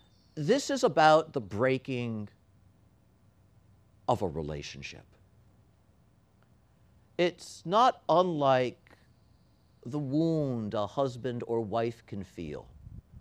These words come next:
when they discover infidelity in their marriage. It's not unlike the wound a husband or wife can feel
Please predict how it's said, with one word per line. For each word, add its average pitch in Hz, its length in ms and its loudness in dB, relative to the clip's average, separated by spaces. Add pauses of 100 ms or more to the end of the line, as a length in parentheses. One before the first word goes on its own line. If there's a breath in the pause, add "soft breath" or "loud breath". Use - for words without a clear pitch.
(160)
when 110 180 2
they 110 120 4
discover 107 640 -2
infidelity 101 880 -4
in 90 100 -8
their 85 100 -6
marriage. 87 680 -12 (760 soft breath)
It's 165 380 4
not 208 420 6
unlike 220 880 2 (880)
the 151 100 -2
wound 190 800 2
a 147 60 0
husband 180 500 4
or 185 80 4
wife 180 380 4
can 165 180 -4
feel 180 560 -4